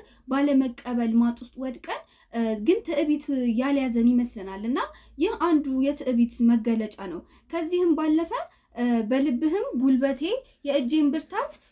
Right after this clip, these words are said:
ይህንን ሀብት አመጣልኝ እንዳትል" ይለናል፣ እ፣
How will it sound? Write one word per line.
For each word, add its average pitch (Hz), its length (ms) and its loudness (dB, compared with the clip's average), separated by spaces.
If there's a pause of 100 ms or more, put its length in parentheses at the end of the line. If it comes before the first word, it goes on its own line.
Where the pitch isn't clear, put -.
ይህንን 302 400 4
ሀብት 277 280 -4
አመጣልኝ 262 800 -4
እንዳትል" 262 720 0
ይለናል፣ 214 420 -2 (300)
እ፣ 220 100 -6